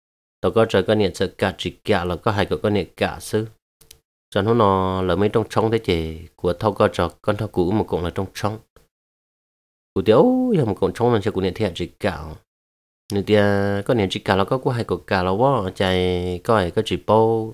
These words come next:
hai tia cũng cho con đi. Của tiếu vô hỏi có sợ thâu của một linh đời, có sợ tha cũng gì ta. Ừm. Ta chỉ nói, giờ chỉ muốn tới họ lử một linh nói, giờ chả tao xích tha nè.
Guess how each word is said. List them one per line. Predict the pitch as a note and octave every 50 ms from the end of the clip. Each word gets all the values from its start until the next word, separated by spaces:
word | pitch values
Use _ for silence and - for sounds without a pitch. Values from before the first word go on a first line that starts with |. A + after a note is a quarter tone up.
| _ -
hai | -
tia | E2+ F#2
cũng | E2 - E2 E2
cho | E2+ G2 F2+
con | E2 - A2 G#2 G2 F#2
đi. | E2+ E2+ D#2+ _ _ _ _ _ _ _ _ _ _ _ _ _ _ _ _ _ _ _ _ -
Của | - G2
tiếu | F2+ G2+ F#2+
vô | F2+ G#2 A2+
hỏi | A2 F#2 F2
có | F2 A2 G#2
sợ | - F#2+ -
thâu | - A#2 A2+
của | G2 - F#2+
một | F#2+ F#2+
linh | F#2+ F#2+ F#2
đời, | F2+ E2+ E2+ E2+ E2 E2 D#2+ D#2+
có | - - G#2
sợ | - - E2 E2 -
tha | - G#2 G#2+
cũng | - - F#2 F2
gì | E2+ - D#2+ E2 F2+
ta. | F#2 G#2 F2+ E2+ _ _ -
Ừm. | - G#2+ C3 D#3+ F3+ G3 G3 G3 G3 G3 G3+ G3+ F#3+ E3+ C#3 - _ _ _ _ _ _ _ _ _ _ _ _ _ _ -
Ta | -
chỉ | F2+ - G2+
nói, | G#2+ A2+ A2+ G#2+ G2+ G2 G2 G2
giờ | G2+ A2 A#2 B2+
chỉ | - G#2
muốn | G2+ A2+ A#2
tới | - B2+ A#2 A2+ A2+ G#2+ G#2 G#2 G2+ G2
họ | G2+ G#2 G#2+
lử | G#2 G2 F2 F#2 A#2
một | B2+ A#2 G2
linh | F#2+ G2 G2+
nói, | G#2 G2+ F#2 F2+ E2+ E2
giờ | F2+ F2+
chả | - F#2+
tao | E2+ - G2+ F#2
xích | - - A2 -
tha | - G#2+ G#2 G#2+
nè. | G#2+ G2